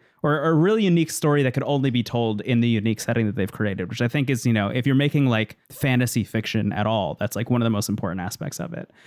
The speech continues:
And the, the world they managed to craft is, you know, based entirely in a world that is just snowy. Like, it is just covered in, like,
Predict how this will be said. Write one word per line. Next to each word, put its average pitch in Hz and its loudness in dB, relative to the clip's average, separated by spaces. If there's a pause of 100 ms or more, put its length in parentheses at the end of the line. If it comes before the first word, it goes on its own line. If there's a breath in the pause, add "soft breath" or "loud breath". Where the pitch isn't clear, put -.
(160 loud breath)
And 120 2 (200)
the, 135 0
the 131 0
world 160 2
they 147 0
managed 131 0
to 123 -10
craft 165 -2
is, 131 0
you 156 0
know, 113 2 (260)
based 135 -2
entirely 131 2
in 120 2
a 127 2
world 117 0
that 117 0
is 110 -4 (140)
just 139 -2
snowy. 104 -4
Like, 135 0
it 113 0
is 107 -4 (120)
just - -4
covered 131 0
in, 117 2
like, 110 -2